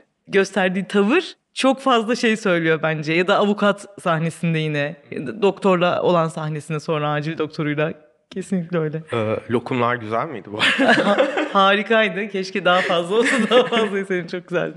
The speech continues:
Speaker 1: Hatta helvası meşhurmuş oranın. Sevgilime söz vermiştim oradan helva getireceğim diye. Lokumun, e, hararetiyle unutmuşum. <laughs>
Speaker 2: Nerede yapılmıştı çekimler?
Speaker 1: Uşak'ta.
Speaker 2: Uşak.
Speaker 1: Uşak'taydı. Evet.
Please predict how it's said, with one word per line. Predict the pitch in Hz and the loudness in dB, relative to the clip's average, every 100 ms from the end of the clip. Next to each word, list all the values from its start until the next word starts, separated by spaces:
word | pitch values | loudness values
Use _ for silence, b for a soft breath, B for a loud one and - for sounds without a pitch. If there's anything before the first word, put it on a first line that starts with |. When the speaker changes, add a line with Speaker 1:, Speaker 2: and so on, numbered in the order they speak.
| - | -4
Speaker 1:
Hatta | - 202 220 208 214 | 0 0 2 2 2
helvası | 220 202 214 247 | 2 2 0 0
meşhurmuş | 214 202 185 185 | 0 0 -2 0
oranın. | 170 180 233 240 B B B | 0 2 0 -4 B B B
Sevgilime | - 175 170 185 | 2 2 4 2
söz | 180 190 180 | 2 2 2
vermiştim | 160 156 - 151 | 2 0 -4 -2
oradan | 151 156 | 2 4
helva | 160 156 | 4 4
getireceğim | 156 156 156 147 156 156 | 0 -2 -2 2 2 2
diye. | 165 208 180 - 165 | 4 4 2 0 0
Lokumun, | 180 185 185 175 117 101 | 0 0 -2 -2 -4 0
e, | 131 127 80 | 2 4 2
hararetiyle | - 156 165 160 165 196 175 | 0 0 4 4 4 0 0
unutmuşum. | 175 - 165 - 143 - 262 | 0 -2 -8 -8 -12 2 2
<laughs> | 269 - 120 | 2 -4 0
Speaker 2:
Nerede | 123 143 151 139 | 2 2 0 -2
yapılmıştı | 104 107 104 98 - | -2 -6 -10 -12 -14
çekimler? | - 226 | -6 0
Speaker 1:
Uşak'ta. | 220 214 269 156 147 | 4 4 4 0 -2
Speaker 2:
Uşak. | - - | -6 -10
Speaker 1:
Uşak'taydı. | 185 180 156 - 151 147 160 - | -4 0 0 -2 -4 -4 -8 -8
Evet. | - 165 | -6 -6